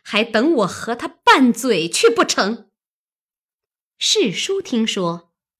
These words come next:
便出去说道：“妈妈，你知点好歹，省一句吧。你果然回老娘家去，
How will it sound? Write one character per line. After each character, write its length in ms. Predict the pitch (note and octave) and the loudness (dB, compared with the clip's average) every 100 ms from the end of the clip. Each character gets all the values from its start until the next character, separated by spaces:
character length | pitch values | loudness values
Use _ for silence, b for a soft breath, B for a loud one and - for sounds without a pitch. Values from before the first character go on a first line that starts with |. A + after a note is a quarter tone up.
| _ | _
便 320 | - A3+ C3+ | -2 -2 -2
出 260 | - - A3 | -10 -6 -6
去 140 | G3+ | -6
说 240 | D#3+ F#3 E3 | -8 -6 -4
道 340 | D#3+ B2+ _ _ _ _ _ _ _ _ _ _ _ _ _ _ _ _ _ _ - | -4 -6 _ _ _ _ _ _ _ _ _ _ _ _ _ _ _ _ _ _ -2
：“妈 260 | D#4+ D#4 | 4 6
妈， 380 | D#4 F#3+ E3 - _ _ _ _ _ _ _ | 6 2 -2 -14 _ _ _ _ _ _ _
你 120 | A#3 G#3 | -6 -2
知 220 | - A#4 | 2 4
点 160 | B3+ | 4
好 240 | E3 F3+ F3 | 0 -2 -2
歹， 320 | - D#3 - | -2 -4 -8
省 420 | - - C4+ D3 D3 | -10 -6 -4 -4 -8
一 100 | G3 | -10
句 220 | A4+ G4 | -4 -4
吧。 320 | - D#3 - _ _ _ - | -2 -6 -8 _ _ _ -10
你 100 | G#4 | -4
果 220 | D#4 G#3+ | 0 2
然 220 | G3 F4+ | 2 0
回 200 | - E4+ | -2 0
老 200 | A4+ A3 | 2 2
娘 300 | F#3+ E3 A3+ | 0 -2 0
家 120 | A4+ | 0
去， 440 | - B3 E3+ - | -2 -2 -4 -8